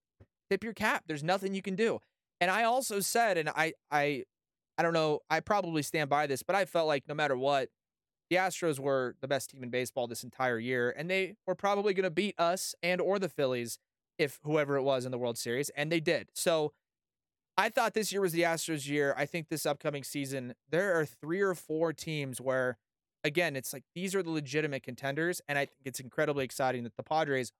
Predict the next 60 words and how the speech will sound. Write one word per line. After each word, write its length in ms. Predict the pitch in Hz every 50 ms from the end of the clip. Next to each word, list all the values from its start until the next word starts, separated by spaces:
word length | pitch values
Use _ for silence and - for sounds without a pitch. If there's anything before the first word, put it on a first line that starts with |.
| _ _
are 220 | - 147 165 180 180
one 180 | 165 165 160
of 80 | 156 151
those 220 | 147 143 131 -
teams, 400 | - - 127 117 117 120 123 - - -
and 100 | 170 180
I 80 | 190
do 220 | 180 156 202 233 220
think 240 | - 175 147 123 -
the 80 | 143
expectation 640 | 135 127 - - - 131 - _ 135 127 - - 131
should 260 | 117 - 147 143 131
be, 300 | 123 139 131 127 127 123 - _ _ _ _ _ _ _ _ _ _ _ _ _ _ _ _ _ _ _ _
you 60 | -
know, 220 | 147 143 151 160 - -
if 200 | 196 185 180 180
we 180 | 180 220 262
come 240 | - - 269 254 214
out 140 | 196 208 226
of 80 | 208
this 180 | 170 151 139 -
year 480 | 139 156 208 208 160 139 135 131 117 - _ -
and 80 | 147
we 80 | 170 185
lose 260 | 165 175 190 208 180
in 40 | 185
the 80 | 175
wild 240 | 151 156 170 196 202
card 240 | - 147 123 110 104
round, 160 | 107 101 98 - _ _ _ _ _ _ _ _ _ -
or 80 | 131
we 120 | 147 175 185
lose 260 | 170 170 180 185 165
in 60 | 170
the 100 | 160 151
N 120 | 147 160
L 100 | 170 165
D 180 | 147 - 147 170
S, 200 | 180 170 143 - _ _ _ _ _ _
I 160 | 135 156 214 262
would 320 | 247 220 247 226 180 -
say 240 | - - 233 240 180
that's 240 | 147 143 156 156 -
a 40 |
disappointment. 560 | 165 151 147 - 175 151 - 214 233 170 110 - _ _ _ _ _ _ _ _ _
And 140 | 170 165 165
I 80 | 165
think 240 | 160 - 185 170 - _ _
that's 180 | 180 165 147 -
crazy 540 | - - - - 160 175 196 202 170 190
to 100 | 190 170
say 280 | 151 - 220 233 247 208
as 100 | 185 165
a 60 | 180
Padres 400 | - - 226 330 311 180 147 -
fan, 340 | - - 120 120 143 190 220
right? 220 | - 180 170 185 196
'Cause 140 | - 180 160
that 160 | 180 196 160
was, 160 | 160 151 -